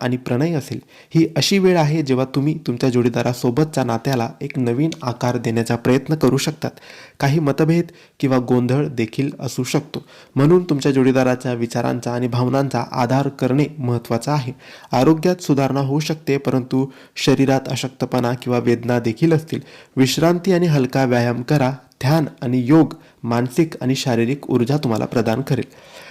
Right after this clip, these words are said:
तर मित्रांनो, हे होते मेष राशीचे आजचे आठ फेब्रुवारी दोन हजार पंचवीस, वार शनिवारचे संपूर्ण राशी भविष्य. तुम्हाला ही माहिती कशी वाटली,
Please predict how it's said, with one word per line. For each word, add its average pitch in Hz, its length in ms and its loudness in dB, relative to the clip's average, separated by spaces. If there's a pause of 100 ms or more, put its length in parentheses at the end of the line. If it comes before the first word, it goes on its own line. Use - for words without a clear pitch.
(120)
तर 131 60 0
मित्रांनो, 165 260 4
हे 160 80 4
होते 175 200 4
मेष 160 300 2
राशीचे 143 420 -2 (160)
आजचे 143 380 -2 (120)
आठ 135 200 -2
फेब्रुवारी 127 420 2
दोन 123 140 0
हजार 120 160 0
पंचवीस, 127 480 -4
वार 117 220 2
शनिवारचे 120 560 -2
संपूर्ण 113 460 -4
राशी 123 300 -4
भविष्य. 131 420 0 (440)
तुम्हाला 123 200 0
ही 123 40 0
माहिती 123 220 -2
कशी 127 260 -4
वाटली, 143 340 -2